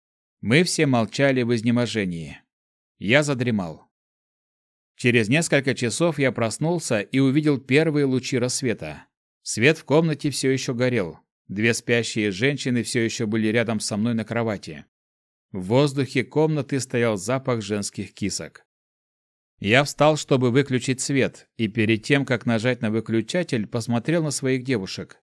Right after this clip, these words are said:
Они обе были так красивы, когда спали обнажёнными. Лиза нежно положила свою руку на бедро Марины, которая крепко к ней прижалась. А вот мне было пора вставать.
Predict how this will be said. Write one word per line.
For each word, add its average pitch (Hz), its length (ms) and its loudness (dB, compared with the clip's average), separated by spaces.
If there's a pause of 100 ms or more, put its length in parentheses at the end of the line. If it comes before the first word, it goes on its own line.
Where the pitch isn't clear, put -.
(640)
Они 113 300 4
обе 147 300 4
были 123 260 4
так 156 400 0
красивы, 127 640 2
когда 117 320 0
спали 123 340 0
обнажёнными. 110 920 0 (420)
Лиза 151 400 4
нежно 156 340 -2
положила 135 480 2
свою 123 320 0
руку 156 260 0
на 117 120 2
бедро 123 300 2
Марины, 131 460 2
которая 120 480 0
крепко 139 480 -2
к - 120 -10
ней 113 120 2
прижалась. 110 720 -4 (880)
А 113 140 4
вот 123 220 4
мне 151 260 4
было 165 240 4
пора 131 320 2
вставать. 127 600 -2